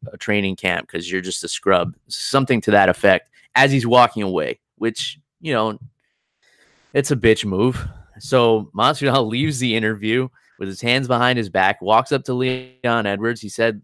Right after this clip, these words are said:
"Leon, put his hands up." And Masvidal had to give him that three piece and a soda, Jeff. That's just what you do. <laughs> You know, when you're raised on the dog fights,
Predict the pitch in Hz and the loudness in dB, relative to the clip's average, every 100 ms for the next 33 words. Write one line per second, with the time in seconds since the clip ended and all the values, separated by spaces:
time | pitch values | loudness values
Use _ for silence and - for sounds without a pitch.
0 | _ 104 127 131 117 - 123 139 - 117 | _ -4 0 0 0 0 0 0 0 0
1 | 127 110 101 110 _ _ - - - - | 2 4 2 2 _ _ -12 -12 -20 -20
2 | _ _ 101 110 120 113 - _ _ 110 | _ _ -2 0 0 -2 -10 _ _ 0
3 | 131 - 156 147 156 151 151 160 156 143 | 0 2 4 6 4 2 0 -2 -2 -2
4 | - 147 151 180 165 - 143 131 - 151 | -2 -4 -4 -4 -4 -4 -4 -4 2 4
5 | 175 98 92 110 131 - - 113 - 127 | 4 2 2 2 2 -10 -8 -6 -4 -2
6 | 127 143 139 131 151 180 104 - - - | 2 4 2 4 6 6 2 0 -2 -2
7 | - 147 - 571 175 - 165 - - 220 | -6 -2 2 4 6 6 4 4 0 2
8 | - 196 - - 202 - 190 - - - | 2 2 0 -2 -6 -6 -12 -14 -14 -12
9 | - - - - 160 - - - - 151 | -10 -12 -18 -18 -18 -18 -20 -20 -6 2
10 | 165 151 143 156 165 143 165 170 151 160 | 4 4 2 0 0 4 4 4 4 2
11 | 151 127 127 156 185 131 123 117 113 - | 0 -2 2 2 0 -6 -6 -6 -8 -14